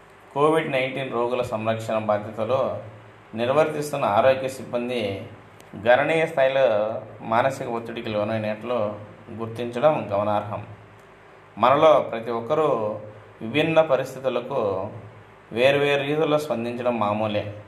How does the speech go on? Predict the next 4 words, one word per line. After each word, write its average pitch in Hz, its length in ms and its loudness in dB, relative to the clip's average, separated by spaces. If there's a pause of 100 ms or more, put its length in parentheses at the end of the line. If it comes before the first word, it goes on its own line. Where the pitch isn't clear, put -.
(600)
కొంతమంది 135 460 4
తక్షణమే 135 460 2
ప్రతికూలంగా 117 680 0
స్పందిస్తే, 110 800 -2